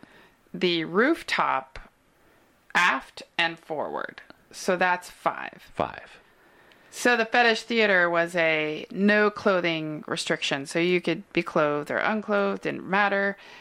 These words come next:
Speaker 1: There is a, it was literally on the stage. They had furniture. They had, you know, bondage rack. They had
Speaker 2: Saint
Speaker 1: some
Speaker 2: Andrew's crosses. They had
Speaker 1: Yes.
Speaker 2: benches,
Speaker 1: Beds, tie
Speaker 2: ropes,
Speaker 1: downs.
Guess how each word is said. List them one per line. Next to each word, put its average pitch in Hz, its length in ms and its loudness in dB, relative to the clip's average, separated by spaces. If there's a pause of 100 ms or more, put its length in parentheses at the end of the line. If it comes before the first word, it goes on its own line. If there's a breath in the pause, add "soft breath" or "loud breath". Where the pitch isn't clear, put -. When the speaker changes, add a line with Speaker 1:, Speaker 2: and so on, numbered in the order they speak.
Speaker 1:
There 156 240 0
is 151 240 -6
a, - 140 -8 (180)
it 170 140 -8
was 151 240 -8
literally 175 420 0
on 165 240 0
the 180 100 0
stage. 165 520 -2
They - 80 -2
had 160 180 -4 (100)
furniture. 180 640 0
They 151 120 -6
had, 151 500 -4
you - 100 -10
know, - 180 -6 (120)
bondage - 440 -4 (160)
rack. 190 680 2
They 156 140 -8
had 151 180 -6
Speaker 2:
Saint 71 180 0
Speaker 1:
some 69 80 -2
Speaker 2:
Andrew's 73 300 -4
crosses. 104 800 4
They 185 80 2
had 139 220 2
Speaker 1:
Yes. - 100 -16
Speaker 2:
benches, 95 840 2
Speaker 1:
Beds, 190 500 0
tie 190 180 2
Speaker 2:
ropes, 202 100 6
Speaker 1:
downs. - 520 0